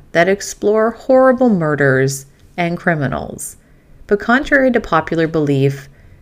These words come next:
true crime has long been a source of fascination for people,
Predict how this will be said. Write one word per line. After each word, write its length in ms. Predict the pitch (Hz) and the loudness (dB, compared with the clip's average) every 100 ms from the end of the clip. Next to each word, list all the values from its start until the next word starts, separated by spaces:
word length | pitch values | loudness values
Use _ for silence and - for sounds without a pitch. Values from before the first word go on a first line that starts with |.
| - - | -20 -16
true 240 | - 247 | 0 2
crime 320 | 254 247 226 220 | 2 2 2 2
has 240 | 185 165 | 0 -2
long 480 | 165 185 202 208 208 | -2 0 2 2 2
been 340 | 175 151 131 | 2 2 0
a 60 | 139 | -2
source 340 | 139 151 143 | -2 -2 -2
of 100 | 151 | -2
fascination 800 | 139 131 135 139 135 135 135 131 | 0 0 0 -2 -2 -2 -4 -6
for 140 | 127 | -6
people, 600 | 131 143 143 82 - - | -6 -6 -4 -4 -6 -10